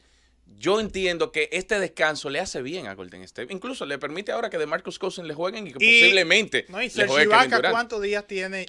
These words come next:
Speaker 2: ya recuperándose para poder entrar en acción? Porque ese es un jugador clave para
Speaker 1: Kawhi
Speaker 2: ellos.
Speaker 1: Leonard se vio cansado en el último juego.
Speaker 2: Ese es un jugador clave, el caso de, de
Speaker 1: Tú
Speaker 2: André Iguodala.
Speaker 1: Yo lo que creo es que esta serie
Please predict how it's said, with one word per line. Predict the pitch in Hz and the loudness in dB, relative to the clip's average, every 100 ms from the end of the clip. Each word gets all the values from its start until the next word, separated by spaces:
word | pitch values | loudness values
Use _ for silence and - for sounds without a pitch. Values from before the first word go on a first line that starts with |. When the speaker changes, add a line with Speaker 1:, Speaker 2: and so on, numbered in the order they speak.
| - | -8
Speaker 2:
ya | 175 185 | -6 -6
recuperándose | 180 165 151 147 196 254 160 - - _ _ _ _ _ _ | -8 -12 -10 -4 -4 -6 -12 -18 -20 _ _ _ _ _ _
para | 175 190 190 | 4 6 4
poder | 196 180 185 247 262 247 - _ _ | 0 0 4 4 4 2 -4 _ _
entrar | 202 196 196 196 208 | -6 -4 0 2 2
en | 202 | -2
acción? | 185 165 - 196 247 185 123 _ _ _ _ _ | -6 -8 -6 -6 -6 -12 -16 _ _ _ _ _
Porque | - 180 - 190 180 | -14 -4 2 4 4
ese | 180 | -2
es | 180 | -4
un | 240 240 | -6 -4
jugador | 240 185 185 185 | -6 -6 -8 -10
clave | 151 147 208 190 | -10 -6 -6 -6
para | 143 135 | -10 -4
Speaker 1:
Kawhi | 123 113 | 0 2
Speaker 2:
ellos. | 120 | 2
Speaker 1:
Leonard | 135 165 | 2 -2
se | - 117 | -4 -4
vio | 123 | -4
cansado | 123 104 117 107 92 | -4 -6 -4 -4 -4
en | |
el | 85 | -10
último | 87 92 85 | -16 -16 -16
juego. | 92 90 82 | -12 -12 -10
Speaker 2:
Ese | 175 | -8
es | 180 | -2
un | 226 | -2
jugador | 240 226 208 214 | 0 2 2 0
clave, | 208 202 214 202 185 165 | -2 0 0 0 -2 -4
el | 156 | -6
caso | 170 170 196 | -6 -6 -6
de, | 185 175 147 143 | -4 -4 -4 -8
de | - 156 156 151 | -12 -6 -4 0
Speaker 1:
Tú | 202 | 0
Speaker 2:
André | 180 | 0
Iguodala. | 190 185 190 175 131 - - | -2 -2 -2 -2 -6 -18 -4
Speaker 1:
Yo | 123 | 4
lo | 233 | 6
que | 254 226 | 6 2
creo | 220 233 220 | 4 4 4
es | |
que | 208 208 | 0 -4
esta | 208 196 | -2 -2
serie | - 151 131 107 117 | 0 2 2 -2 -8